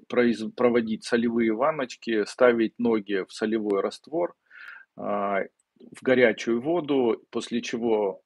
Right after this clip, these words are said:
ноги желательно натирать камфорным спиртом. Это улучшает состояние носоглотки почему-то и в дальнейшем заметно улучшает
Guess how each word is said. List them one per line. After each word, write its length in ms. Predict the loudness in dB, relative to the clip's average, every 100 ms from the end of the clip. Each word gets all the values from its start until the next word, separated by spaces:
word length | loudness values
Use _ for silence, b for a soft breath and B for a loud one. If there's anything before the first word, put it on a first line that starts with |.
| -8
ноги 560 | 0 0 0 0 -2 -2
желательно 580 | -4 2 2 2 -2 -4
натирать 560 | -4 -2 2 6 4 2
камфорным 600 | -2 -2 -2 -4 -2 -4
спиртом. 600 | -4 -2 -2 -2 -2 0
Это 580 | -2 2 4 6 4 0 -2
улучшает 720 | -2 -2 -4 0 2 2 -2
состояние 640 | -12 -10 -4 -2 -2 -6
носоглотки 680 | -10 -10 -8 -4 -4 -4 -8
почему-то 680 | -8 -6 -6 -10 -8 -2 -2
и 100 | -2
в 80 | 0
дальнейшем 640 | 0 2 2 0 -8 -16 B B B B -8
заметно 800 | -2 2 4 4 0 -2 -2 -6
улучшает 800 | -10 -6 -6 -4 0 0 -2 -6